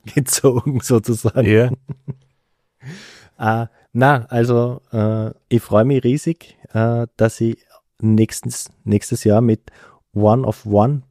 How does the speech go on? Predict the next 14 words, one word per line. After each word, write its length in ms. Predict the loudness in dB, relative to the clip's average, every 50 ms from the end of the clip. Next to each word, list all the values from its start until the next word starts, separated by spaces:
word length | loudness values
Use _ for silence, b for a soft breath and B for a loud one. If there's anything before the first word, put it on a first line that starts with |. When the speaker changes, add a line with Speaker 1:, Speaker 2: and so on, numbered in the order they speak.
| _ _
Speaker 1:
Bikes 540 | -2 -2 -2 -2 -4 -8 -14 -20 -20 -20 _ _ _ _ _ _
unterwegs 540 | -4 -2 -2 0 2 2 2 2 0 -4 -2
sein 280 | 0 0 0 0 -4 -8 _ _
werde. 640 | -8 -2 0 2 2 4 4 4 4 2 0 -2 -6 _ _ _ _
Ähm, 420 | -2 0 0 0 0 0 -2 -4 -6
das 180 | -8 -10 -10 -10
ist 160 | -8 -2 0
eine 200 | 0 0 0 -2 -6 _ _ _
kleine 480 | -2 0 2 2 2 2 2 0 -2 -4 _ _ _ _ _
österreichische 840 | _ -2 -2 -2 0 -2 -2 0 0 0 -2 -2 -6 -4 -6 -6 -6 B B B B B B B B B B B B B B B _ -10
Radfirma, 840 | -4 0 0 0 0 0 -4 -2 0 2 2 2 2 0 -2 -4 -6 _ _ _ _ _ _ _ _ _ _
die 100 | -6 -4
machen 320 | -2 -2 -2 -2 -4 -4
Rahmen 480 | 0 0 0 2 2 0 0 -2 -4